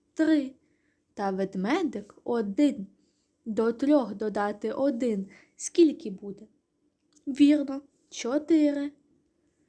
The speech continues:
Ну а на сам кінець до них пристала і руда лисичка. Порахуємо усіх героїв казки. Скільки стало друзів разом із лисичкою? Так, п'ять.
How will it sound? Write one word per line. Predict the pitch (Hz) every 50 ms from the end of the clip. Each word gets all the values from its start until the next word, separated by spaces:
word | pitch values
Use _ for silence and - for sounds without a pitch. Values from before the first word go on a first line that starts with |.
| _ _ _ -
Ну | 240 233 240 240 233
а | 233 233
на | 233 240 240
сам | - - 240 247 285 320 359 339
кінець | - - 359 359 330 254 226 226 - - - - - _ _
до | 226 214 262 277
них | 285 311 339 330 320 - -
пристала | - 277 277 269 - - - 269 269 269 269
і | 269 262 285 302
руда | 302 311 302 302 294 285 294
лисичка. | 311 339 339 - - - - - - - - - - - - _ _ _ _ _ _ _ _
Порахуємо | - - - 370 427 - - 381 339 294 262 247
усіх | - - 311 - - 277 240 214 202
героїв | 247 254 262 269 277 285 285 -
казки. | - 247 220 214 214 - - - - - _ _ _ _ _ _ _ _ _ _ _ _
Скільки | - - - - 453 440 392 - - 247
стало | 240 - 269 262 269 277 269
друзів | 226 294 277 277 262 226 - - 202 196 - _
разом | 220 214 214 214 208 214 - 214 214 -
із | 262 262 - 311
лисичкою? | 320 339 - - 277 233 - - - _ - 202 214 - _ _ _ _ _ _ _ _ _ _ _ _ _ _ _ _ _ _
Так, | - 285 240 220 214 208 208 - - _ _
п'ять. | - 294 294 302 311 285 254 208 196 196 - _ _